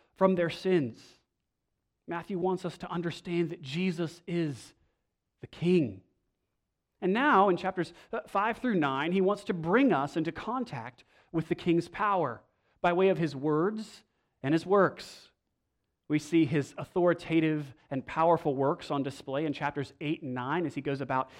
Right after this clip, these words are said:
healing and ministering to people, demonstrating his power over death and disease and demons. And in chapters five through seven, where we find ourselves this morning,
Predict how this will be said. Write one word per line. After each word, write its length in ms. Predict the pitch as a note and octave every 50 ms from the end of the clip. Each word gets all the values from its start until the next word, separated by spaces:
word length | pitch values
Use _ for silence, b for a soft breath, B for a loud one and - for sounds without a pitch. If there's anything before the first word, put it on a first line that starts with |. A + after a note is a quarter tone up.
| B
healing 560 | B - - F3+ F3 F3+ F3 E3+ E3 F#3 G#3+ E3
and 120 | C3+ B2+
ministering 440 | C#3 D3 E3 D#3+ - - D#3+ D#3 D#3
to 80 | D3+
people, 400 | C#3+ - D#3 D3+ - F#3 F3+ F3 B B B E3
demonstrating 800 | D#3 E3 F3+ G3+ G#3 G#3 - - - F#3 F3+ F3+ F#3+ G3+ F#3+ D#3+
his 160 | C#3 B2+ -
power 480 | - - E3 E3 E3+ F#3 G3 G3 F#3+ B B B B
over 320 | - D#3 C3+ C#3 B2+ B B B B D3
death 520 | - G3 F#3+ G3+ G3 F#3+ - - - - - -
and 280 | D3 C3 B2+ B2+ -
disease 800 | - C3 A#2+ A#2 A2+ F3+ G#3+ G3 F#3+ F#3+ F#3+ G3 F#3 F3 - - -
and 200 | D3+ D3+ C#3+ A#2+ -
demons. 640 | D#3+ E3+ F3 F3 E3 C#3+ B2 G#2+ G2+ - - - - _ _ _ _ _ _ _ _ _ _ _ _ _ _ _ _ _ _ _ _ _ _ -
And 300 | B3+ C#4 C#4+ D4 D4 C#4+
in 80 | C4+
chapters 360 | - - A3+ G#3+ - F#3+ F3+ -
five 300 | - G#3 G3+ G3+ G3+ -
through 120 | F3+ E3+
seven, 340 | - - D#3 D#3 F3+ G3 E3+
where 80 | C#3+
we 160 | C3 D3+ D#3+ E3
find 340 | - E3+ D3+ C#3+ C#3+ C#3 D#3+
ourselves 680 | E3 C#3+ D#3 F#3+ G3 F#3 - - C#3 C3 C3 C3+ C3+
this 240 | - C#3 - - -
morning, 500 | E3+ F#3 A3 A#3+ G#3 C#3+ A#2 B2+ D3 D#3+